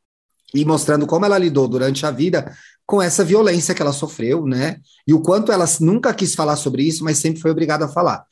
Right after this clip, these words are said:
E nessa iniciativa, ela lançou um livro, na época, lá na década de oitenta, e falou, "Olha,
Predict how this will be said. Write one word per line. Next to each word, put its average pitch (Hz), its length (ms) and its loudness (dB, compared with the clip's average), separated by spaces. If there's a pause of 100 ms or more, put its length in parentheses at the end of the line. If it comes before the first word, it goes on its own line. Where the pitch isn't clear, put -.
(240)
E 120 60 0
nessa 160 240 0
iniciativa, 151 540 0
ela 139 120 2
lançou 147 400 0
um - 40 0
livro, 170 640 0 (400)
na 127 180 -2
época, 127 240 -2
lá 127 120 0
na 120 60 -4
década 113 280 -4
de 127 60 0
oitenta, 170 180 2
e 180 40 -6
falou, 160 160 2
"Olha, 104 220 -6